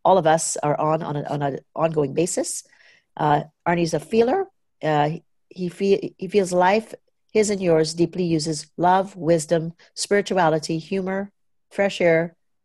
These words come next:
and food. I like that part, to, to, to lead people home. So, Arnie, you've, uh, obviously had a full career path,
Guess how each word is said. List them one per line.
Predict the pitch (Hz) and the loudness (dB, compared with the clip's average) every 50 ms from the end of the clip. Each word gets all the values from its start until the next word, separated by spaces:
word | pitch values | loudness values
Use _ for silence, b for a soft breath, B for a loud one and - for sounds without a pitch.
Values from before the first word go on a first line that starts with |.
| _ _ B B B B B B B _ _ _ _ _ _ _ _ _ _ _ _ | _ _ B B B B B B B _ _ _ _ _ _ _ _ _ _ _ _
and | - 175 165 170 | -8 -8 -8 -8
food. | - - - 247 233 208 170 147 - - - _ _ _ _ _ | -10 -6 -2 -2 0 0 -2 -4 -8 -16 -18 _ _ _ _ _
I | - 160 160 | -6 -4 -2
like | 156 175 180 175 | -2 -2 -2 0
that | 185 165 160 - | -2 -2 -2 -2
part, | - 160 156 156 151 151 | -2 -2 -2 -2 -2 -6
to, | - - 175 160 151 | -6 -2 -2 -2 -4
to, | - - - 175 160 151 151 156 156 156 b b b - | -6 -8 -4 -2 -2 0 -2 -4 -6 -10 b b b -14
to | - - | -10 -8
lead | 175 170 175 170 156 | -4 -2 -2 -4 -4
people | - 175 156 151 151 143 | -6 -10 -8 -6 -6 -6
home. | 143 - 151 147 143 131 - - | -6 -6 -10 -10 -10 -12 -14 -14
So, | - - - 175 - - _ _ b b b b b b b | -10 -6 -4 -4 -4 -6 _ _ b b b b b b b
Arnie, | b 220 226 254 262 - - _ _ _ - - - | b -2 -2 -2 -4 -6 -10 _ _ _ -20 -20 -18
you've, | - - 208 208 220 254 285 - - - - | -12 -10 -10 -8 -6 -6 -6 -6 -8 -8 0
uh, | 226 208 190 175 170 165 - - _ _ - | 2 4 6 8 6 6 4 2 _ _ 2
obviously | - 196 214 214 240 - - - 175 175 | 2 4 4 4 2 -2 -2 -4 -4 -2
had | 180 170 170 165 | 0 2 2 2
a | 165 156 156 151 _ _ _ _ _ - | 2 2 0 -4 _ _ _ _ _ -4
full | 214 208 208 208 202 196 185 170 156 151 - - _ _ _ _ _ _ _ _ _ _ _ _ _ _ | -2 0 2 2 2 2 0 0 -2 -6 -8 -12 _ _ _ _ _ _ _ _ _ _ _ _ _ _
career | - - 185 180 175 170 | -8 -4 -2 -2 -2 -4
path, | - 165 156 135 131 131 131 151 _ _ | -6 -8 -6 -4 -4 -4 -6 -8 _ _